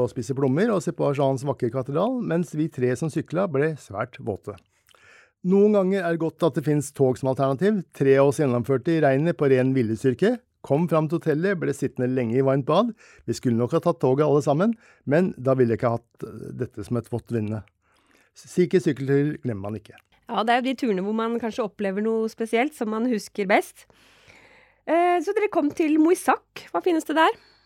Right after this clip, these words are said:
Speaker 1: Jo, flere av oss tok en tur rundt i byen for å utforske Moissac før, eh, middagen. Byen har cirka tolv tusen innbyggere, og, eh, er en populær by å besøke. Den ligger på pilgrimsveien fra Le Puy til Santiago de Compostela.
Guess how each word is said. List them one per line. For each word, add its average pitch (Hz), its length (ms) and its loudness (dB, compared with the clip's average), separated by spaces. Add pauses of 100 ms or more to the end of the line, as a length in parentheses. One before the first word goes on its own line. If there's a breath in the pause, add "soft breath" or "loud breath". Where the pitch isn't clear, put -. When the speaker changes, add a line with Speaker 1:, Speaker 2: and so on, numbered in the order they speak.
(400 soft breath)
Speaker 1:
Jo, 139 140 2
flere 143 280 2
av 175 100 2
oss - 40 -10
tok 147 200 -2
en 185 80 2
tur 151 180 0
rundt 156 160 0
i 160 80 0
byen 170 220 0
for 180 100 -2
å 147 120 4
utforske 151 360 -4
Moissac 160 480 -2
før, 156 560 2
eh, 143 40 -4
middagen. 156 560 -2 (800 soft breath)
Byen 120 360 0
har 143 220 2
cirka 139 680 0
tolv 123 200 -2
tusen 139 220 -2
innbyggere, 147 500 0
og, 127 400 4
eh, 123 280 0
er 104 60 -6
en 113 100 -4
populær 120 420 -2
by 123 140 -2
å 135 40 2
besøke. 147 420 -4
Den 127 200 -4
ligger 113 240 -4
på 156 160 -8
pilgrimsveien 160 640 -2
fra 147 200 -2
Le 156 120 -4
Puy 143 340 -6
til 135 140 -8
Santiago 120 460 -4
de 123 60 -4
Compostela. 120 520 -6